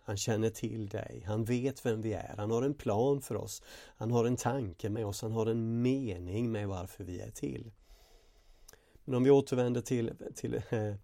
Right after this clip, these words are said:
eh, den första versen här, så står det ju att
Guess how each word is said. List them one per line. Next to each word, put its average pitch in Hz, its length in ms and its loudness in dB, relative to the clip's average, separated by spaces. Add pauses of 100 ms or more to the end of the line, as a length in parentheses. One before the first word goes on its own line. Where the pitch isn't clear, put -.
(520)
eh, 98 300 -2
den 98 220 -2
första 131 300 2
versen 107 320 -2
här, 98 160 -4
så - 160 -8
står 127 240 2
det 110 60 -2
ju 110 100 0
att 110 260 -2